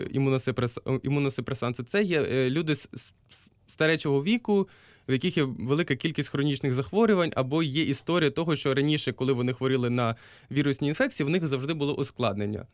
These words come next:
Ін-, інші, інші люди середнього віку, діти, вони не потрапляють до цих, е, груп ризику. Ну, дев'яносто п'ять відсотків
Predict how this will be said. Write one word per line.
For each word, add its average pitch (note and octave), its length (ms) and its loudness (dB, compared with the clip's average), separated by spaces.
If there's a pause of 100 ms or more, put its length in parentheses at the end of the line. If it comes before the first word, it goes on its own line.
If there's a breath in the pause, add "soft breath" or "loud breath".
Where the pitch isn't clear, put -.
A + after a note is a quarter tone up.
(960)
Ін-, A#3+ 260 6
інші, A#3 440 2 (120)
інші A3 340 4
люди F3 340 4
середнього D3+ 500 2
віку, D#3 320 -2
діти, C#3+ 360 -2
вони E3 200 2
не G3+ 80 6
потрапляють D#3+ 520 0
до C3 100 -2
цих, - 280 -8
е, A#2 320 -2
груп C3+ 280 -2
ризику. A#2+ 320 0
Ну, D3 280 0
дев'яносто D#3 500 -2
п'ять D3+ 300 0
відсотків C#3 440 -6